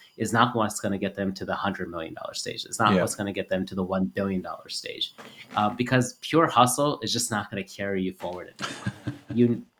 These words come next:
Speaker 1: every
Speaker 2: Very true.
Speaker 1: brand that has kind of moved from one stage to another has kind of seen that the strategies are pretty different. Um,
Speaker 2: Yeah.
Speaker 1: like, and, and the strategies that they employ in the early days is not gonna be the same strategies you use moving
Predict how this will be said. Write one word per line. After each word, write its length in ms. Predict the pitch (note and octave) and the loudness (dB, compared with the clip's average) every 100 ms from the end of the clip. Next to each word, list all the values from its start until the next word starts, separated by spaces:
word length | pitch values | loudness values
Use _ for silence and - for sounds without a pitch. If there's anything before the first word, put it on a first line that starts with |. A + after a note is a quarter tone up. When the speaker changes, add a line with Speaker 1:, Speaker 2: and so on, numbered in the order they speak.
| - | 0
Speaker 1:
every 340 | - C3+ C3+ D#3+ | 6 8 10 8
Speaker 2:
Very 100 | A#2 | 8
true. 100 | A#2+ | 4
Speaker 1:
brand 540 | A#2+ B2 B2 A2+ G#2+ - | 6 8 6 4 0 -2
that 120 | A2+ | -2
has 180 | A#2+ A#2+ | 2 2
kind 160 | B2+ A2+ | 4 2
of 60 | |
moved 420 | G2+ G#2 B2 B2+ B2 | 4 4 4 4 2
from 160 | A#2 | 0
one 200 | A2 A2+ | 2 2
stage 420 | A2 - A2 A2 - | 0 0 0 0 -2
to 60 | |
another 380 | A#2+ A#2+ - C#3+ | -2 -4 -2 -2
has 260 | C#3 B2+ - | 0 -2 -4
kind 240 | - D#3+ | -4 -4
of 60 | F3 | -2
seen 560 | - - D3+ F#3 E3 | -2 0 2 4 4
that 140 | A#2+ A#2+ | 2 0
the 60 | A#2 | -2
strategies 680 | - - A2 D3 F3 B2+ G#2+ | -2 -2 -2 -2 2 2 0
are 200 | G#2 G2+ _ | -2 -6 _
pretty 260 | - D#3 D3+ A#2+ | 0 0 0 2
different. 380 | D3 - D#2+ - _ _ _ G#2+ | 0 0 -8 -10 _ _ _ 0
Um, 140 | G#2+ G#2+ | 2 2
Speaker 2:
Yeah. 60 | G#2 G#2+ | 0 -4
Speaker 1:
like, 240 | A2 G#2+ | -4 -4
and, 180 | A#2+ A2+ A#2 | -4 -4 -2
and 180 | A2 | -2
the 40 | G#2 | -2
strategies 540 | - A#2 B2+ A#2+ A#2 | -2 0 2 2 0
that 140 | A#2 A2+ | -2 -2
they 120 | A2+ | -2
employ 480 | G#2 G2+ - B2 A#2 | -4 -6 -2 0 0
in 160 | A2+ | 0
the 100 | G#2+ - | -4 -2
early 340 | C3+ D#3 D3+ | 0 2 2
days 360 | A#2 G#2+ G#2 G#2 _ _ | 0 0 -2 -4 _ _
is 160 | - A#2+ | -4 -2
not 260 | A#2 A#2+ B2 | 0 -2 0
gonna 140 | D3 | -2
be 200 | A#2+ B2 | 4 4
the 120 | A#2+ - | 4 0
same 240 | A#2 A2+ | -2 0
strategies 560 | - G#2+ G#2+ G#2 G2+ F#2+ | -2 -2 -2 -2 -2 -2
you 100 | G2+ | -4
use 360 | G2 G2 F#2+ | -4 -4 -6
moving 280 | F#2 F#2 - | -8 -10 -12